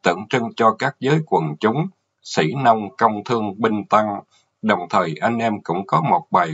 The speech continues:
quân ca riêng biệt được dùng chính thức trong các cuộc lễ nghi quân cách. Ngọn cờ kia, bài quân ca nọ, ai ngờ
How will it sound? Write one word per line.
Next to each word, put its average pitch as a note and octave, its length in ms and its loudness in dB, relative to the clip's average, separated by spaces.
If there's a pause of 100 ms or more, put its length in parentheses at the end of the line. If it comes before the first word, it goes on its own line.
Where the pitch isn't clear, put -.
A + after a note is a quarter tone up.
(140)
quân A2+ 280 0
ca G#2+ 320 2
riêng A2 260 -2
biệt E2 180 -2 (100)
được E2+ 240 -2
dùng D#3+ 320 0
chính F3+ 200 2
thức D#3 260 0
trong A2 240 0
các D3+ 220 -2
cuộc E2 320 -4
lễ E2+ 140 0
nghi A2+ 320 0
quân A2 200 2 (120)
cách. C#3+ 180 0 (520)
Ngọn F2+ 320 2
cờ D#2+ 300 0 (100)
kia, G#2+ 340 0 (360)
bài F#2+ 260 2 (120)
quân A#2 160 0 (120)
ca G#2 220 2
nọ, E2 400 2 (200)
ai A#2+ 180 2
ngờ F2+ 280 2